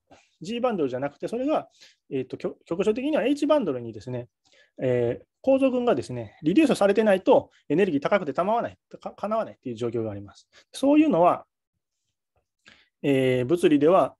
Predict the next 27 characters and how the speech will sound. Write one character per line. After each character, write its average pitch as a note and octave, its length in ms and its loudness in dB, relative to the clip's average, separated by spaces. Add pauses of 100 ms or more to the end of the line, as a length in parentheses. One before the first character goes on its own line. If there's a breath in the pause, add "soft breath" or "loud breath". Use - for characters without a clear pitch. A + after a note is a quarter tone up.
え C#3 40 -2
ー、 C3 140 -4 (300)
対 A3+ 240 -4
称 A3+ 160 -2
性 G#3 240 -2
G G3+ 320 -6
が A#3+ 260 -4 (260)
そ - 140 -8
の F3 100 -4
部 D#3 120 -4
分 G3 200 -4
群 F#3+ 200 -6
H G3+ 280 -8
に F#3+ 180 -4
自 A#2 180 -6
発 E3+ 200 -6
的 A#3+ 160 -6
に C#4+ 120 -4
破 C3+ 160 -4
れ D#3 80 -4
て G#3+ 80 -2
る C4 80 -6
と - 100 -12
言 G#2 120 -12
い - 20 -20
ま - 120 -20
す。 - 140 -20